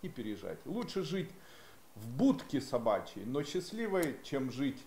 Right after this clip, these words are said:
как попало, в богатстве, но каждый день выслушивать о себе и страдать рядом с человеком, которого не любите. Итак, сначала я отвечу на ваши вопросы быстренько. Огромное спасибо, м, за то, что вы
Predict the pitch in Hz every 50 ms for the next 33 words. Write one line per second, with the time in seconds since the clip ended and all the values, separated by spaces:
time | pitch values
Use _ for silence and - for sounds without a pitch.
0 | - - - - - - 151 147 151 - - - 156 - - 196 185 185 180 170
1 | 160 131 110 107 110 147 139 - 160 156 156 151 - - - - 120 117 113 120
2 | 120 - - 131 127 113 135 127 120 123 117 117 110 127 139 - - 147 135 117
3 | - - 117 98 107 104 - 113 110 - - 147 151 196 196 185 170 147 - -
4 | 127 120 117 117 110 - - - - - - - - - - - - 131 135 127
5 | 139 143 143 135 139 - 120 113 107 107 110 107 - - - 127 123 127 135 156
6 | 147 - - 101 92 - - 107 - 127 117 113 104 107 107 104 98 90 90 78
7 | 82 82 - 131 139 - - 107 87 - - - - - - - 117 120 - -
8 | 123 117 113 113 113 110 107 - 113 117 110 110 - - 107 104 98 98 98 -
9 | - 113 127 143 - - 208 180 - - 135 127 123 117 - - 110 113 - 120
10 | 113 117 113 123 127 123 117 117 113 110 - - - - 113 - - - 120 107
11 | 113 110 104 101 - - - - - - - - - - - - - 107 110 110
12 | 110 110 110 110 107 107 107 107 98 117 117 117 131 120 123 - - 123 120 113
13 | 120 120 117 117 110 107 104